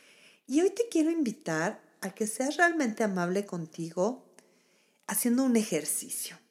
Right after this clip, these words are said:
Un ejercicio de una hora al día y un día a la semana para ser amable y generoso contigo.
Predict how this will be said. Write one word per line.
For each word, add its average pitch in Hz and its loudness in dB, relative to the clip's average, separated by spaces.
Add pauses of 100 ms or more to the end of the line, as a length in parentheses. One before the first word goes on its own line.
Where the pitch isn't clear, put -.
(1000)
Un 247 0
ejercicio 254 2
de 185 0
una 269 0
hora 240 0
al 214 -2
día 180 -4
y 202 -4
un 214 0
día 190 0
a 170 -6
la 160 -6
semana 165 -8 (640)
para 185 -4
ser 208 0
amable 220 0
y 196 -6
generoso 165 -4
contigo. - -14